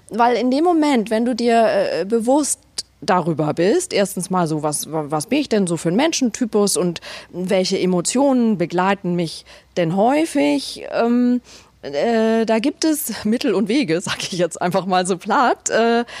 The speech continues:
äh, wie du dich in eine andere Richtung entwickeln kannst. Ja, also wenn du zum Beispiel sagst, "Mein Gott, äh, äh, immer reagiere ich so wahnsinnig doll mit, mit Ärger, wenn es eng wird bei mir, das möchte ich aber gar nicht",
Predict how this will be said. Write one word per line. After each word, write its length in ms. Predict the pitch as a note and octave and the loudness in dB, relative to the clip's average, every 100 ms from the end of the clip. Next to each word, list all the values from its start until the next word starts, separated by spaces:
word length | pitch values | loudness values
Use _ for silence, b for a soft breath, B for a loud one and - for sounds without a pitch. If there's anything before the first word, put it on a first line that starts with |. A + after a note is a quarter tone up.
| B B | B B
äh, 360 | D#3 A3+ A#3+ A#3 | 0 2 2 0
wie 100 | C4 | 0
du 100 | C4 | 0
dich 180 | C4 | 0
in 120 | A#3 A#3+ | 0 0
eine 220 | B3 B3 | 0 0
andere 380 | A#3 C4+ C#4 C#4+ | 0 0 0 0
Richtung 380 | F#4+ B3+ E3 - - | -2 -2 -4 -6 -10
entwickeln 580 | F3+ D#3+ E3 - C#3+ C#3+ | -6 -4 -4 -4 -6 -6
kannst. 720 | - - B1+ - - - - - B B B _ | -8 -10 -10 -8 -6 -6 -10 -14 B B B _
Ja, 280 | E3 F3 D#4+ | -2 0 2
also 240 | E4 C4 A#3 | 2 0 2
wenn 240 | B3 B3+ | 2 0
du 100 | A#3 | -2
zum 160 | A3+ A#3 | 0 2
Beispiel 380 | A3 A3+ A3+ | 2 0 -2
sagst, 320 | G3+ A#3+ B3 G#3 | 0 0 -2 -2
"Mein 240 | F#3+ F#3 | -2 -2
Gott, 360 | B3+ C#4+ - - | -4 -4 -6 -2
äh, 380 | A3 A3 G#3 G#3 | 0 2 2 0
äh, 60 | |
immer 360 | B3 D#4 C4+ A#3+ | 0 2 0 2
reagiere 500 | A#3 G#3+ G3+ A#3+ C#4 | 2 2 0 0 0
ich 140 | G3+ | 0
so 120 | G#3 G3 | -2 -2
wahnsinnig 520 | G3+ C#4+ B3+ A#3 - | -2 -2 0 -2 0
doll 200 | A3 A#3+ | 2 2
mit, 300 | A3+ A3 - | 2 -2 -6
mit 160 | G#3 | -2
Ärger, 640 | G3+ G3+ D4 B3 C3+ F#3 F#4+ B B B | -2 -2 0 2 2 2 0 B B B
wenn 240 | E3 F#3 | -2 0
es 140 | F3 - | 2 0
eng 320 | E3 E3 D3+ | 0 -2 -2
wird 260 | D#3 D3+ - | -2 -2 -2
bei 180 | C#3+ | -4
mir, 440 | D#3 E3 F3+ C#4 F#4+ B B | -2 -2 0 0 -2 B B
das 180 | G3+ G#3 | -2 2
möchte 320 | A3 F4 - | 2 2 0
ich 160 | E3+ - | -2 -2
aber 240 | C#3 D3 | 0 0
gar 280 | C#3 B2 - | 0 -4 -2
nicht", 500 | D#3+ F#4+ C#5 - - | -2 0 -2 -6 -14